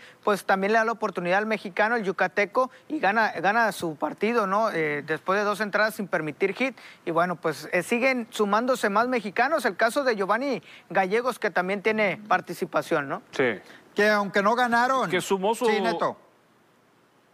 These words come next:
Speaker 2: Sumó su home número veinte, ¿no? de la temporada, ponchó a dos en una entrada de trabajo que cumplió. Ahí los vemos los números, en los imparables solamente uno en los que alcanza a otorgar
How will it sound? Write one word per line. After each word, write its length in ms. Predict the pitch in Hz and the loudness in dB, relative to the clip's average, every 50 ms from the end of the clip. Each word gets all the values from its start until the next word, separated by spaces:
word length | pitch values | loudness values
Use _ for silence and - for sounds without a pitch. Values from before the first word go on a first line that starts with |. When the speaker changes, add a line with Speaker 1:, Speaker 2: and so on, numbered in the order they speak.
| _ _ _ _ _ _ - | _ _ _ _ _ _ -12
Speaker 2:
Sumó 300 | - - 202 185 214 226 | -4 -2 -2 0 0 0
su 120 | - 208 | 0 0
home 180 | 170 - 220 226 | 0 2 0 0
número 320 | 226 233 226 220 185 175 | 0 0 0 0 0 0
veinte, 480 | 170 180 254 277 277 214 - - 185 185 | 0 0 -2 -2 -2 -4 -2 0 0 2
¿no? 180 | 196 214 240 226 | 2 0 0 0
de 100 | 214 180 | 0 -2
la 140 | 160 147 | -2 -2
temporada, 800 | - - 160 156 139 139 156 170 180 202 226 240 254 254 262 247 | -2 -4 -4 -4 -2 0 2 2 4 2 2 0 0 -2 -2 -4
ponchó 500 | 196 - 180 180 165 156 - 190 196 196 | -4 -4 -4 -4 -4 -2 0 0 2 2
a 120 | 185 170 156 | 2 2 0
dos 260 | 170 226 247 220 - | 0 -2 -2 -2 -4
en 80 | 196 190 | -4 -4
una 140 | 202 202 | -2 -4
entrada 280 | 185 156 196 208 202 190 | -2 0 2 2 2 0
de 40 | 151 | -2
trabajo 420 | - 160 156 180 208 185 175 170 | -2 -2 0 0 0 -2 -4 -6
que 100 | 160 160 | -10 -10
cumplió. 360 | - 156 151 143 - 202 226 | -8 -8 -10 -6 -4 -4 -2
Ahí 60 | 214 190 | -2 -2
los 100 | 185 180 | -2 -2
vemos 200 | 196 196 196 180 | -2 -2 -2 -2
los 140 | 156 151 | -2 -4
números, 400 | 147 185 208 214 220 208 196 - - - - - - | -4 -4 -4 -2 -2 -2 -2 -4 -6 -12 -18 -10 -6
en 100 | 131 139 | -2 -2
los 140 | 156 143 - | -2 -2 -2
imparables 480 | 175 160 - 165 160 170 196 202 180 143 | -4 -2 0 2 2 2 2 0 -2 -2
solamente 580 | 180 196 190 180 185 190 156 - 160 160 156 - | -2 -2 -2 0 -2 -4 -4 -2 -2 -2 0 0
uno 260 | 202 208 220 220 214 | 0 0 0 0 0
en 80 | 190 160 | -2 -2
los 140 | 151 - - | -2 -4 -2
que 360 | - 151 139 135 131 127 127 | 0 2 2 2 2 0 0
alcanza 500 | 123 123 135 131 120 190 202 190 156 160 | 0 -2 -2 -2 -2 -2 -2 0 0 0
a 20 | |
otorgar 580 | 147 143 - 143 139 131 165 190 220 220 180 | 0 0 0 -2 0 2 2 2 2 0 -2